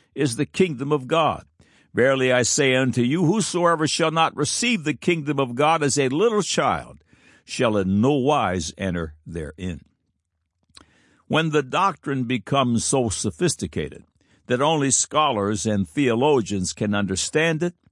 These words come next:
then you can be fairly certain God is not in it. His doctrine children can understand. Second Corinthians eleven verse three, "But I fear lest by any means, as the serpent beguiled Eve through his subtlety,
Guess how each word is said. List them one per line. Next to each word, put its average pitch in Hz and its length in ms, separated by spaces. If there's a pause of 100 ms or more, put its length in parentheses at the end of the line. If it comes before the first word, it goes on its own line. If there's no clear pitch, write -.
(280)
then 98 160
you 127 160
can 123 220
be 110 140
fairly 110 440
certain 98 540 (360)
God 110 360
is 82 180
not 92 240
in 120 140
it. - 140 (580)
His 147 280
doctrine 98 680
children 87 560
can 87 220
understand. 82 680 (420)
Second 156 480
Corinthians 127 580
eleven 117 480
verse 120 280
three, 156 280
"But 131 240
I 151 180
fear 170 460
lest 131 320
by 127 200
any 135 280
means, 95 600 (320)
as 143 260
the 127 140
serpent 165 560
beguiled 135 760
Eve 135 400
through 131 220
his 113 180
subtlety, 101 640